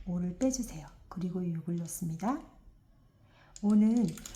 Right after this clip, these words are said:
손이 가장 많이 틀리기 때문에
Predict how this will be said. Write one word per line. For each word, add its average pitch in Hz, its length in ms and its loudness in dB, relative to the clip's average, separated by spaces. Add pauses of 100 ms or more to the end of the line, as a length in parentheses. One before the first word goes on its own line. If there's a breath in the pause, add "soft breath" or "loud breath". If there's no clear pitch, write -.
(200 loud breath)
손이 302 580 4
가장 220 440 2
많이 185 340 2
틀리기 302 380 2
때문에 180 440 -2